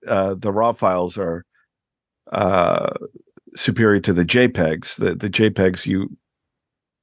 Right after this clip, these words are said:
it, it, it's, it's not click and print,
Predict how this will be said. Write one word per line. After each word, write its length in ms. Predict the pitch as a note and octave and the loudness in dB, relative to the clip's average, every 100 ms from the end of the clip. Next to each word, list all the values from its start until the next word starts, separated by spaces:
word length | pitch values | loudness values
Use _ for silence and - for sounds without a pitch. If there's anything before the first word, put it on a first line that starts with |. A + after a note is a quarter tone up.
| _ - - _ | _ -20 -20 _
it, 220 | - A2 | -4 -2
it, 240 | G#2+ G2 - | -2 -4 -6
it's, 440 | - - - - _ _ _ _ _ _ _ _ _ - | -8 -6 -10 -12 _ _ _ _ _ _ _ _ _ -2
it's 220 | - - | 0 2
not 300 | C#3 C3+ A2+ _ _ - _ _ _ _ _ | 2 2 -2 _ _ -20 _ _ _ _ _
click 320 | - - A#2+ A#2+ | -6 -2 0 2
and 240 | G2+ F#2 | 0 0
print, 280 | - G2 | 0 0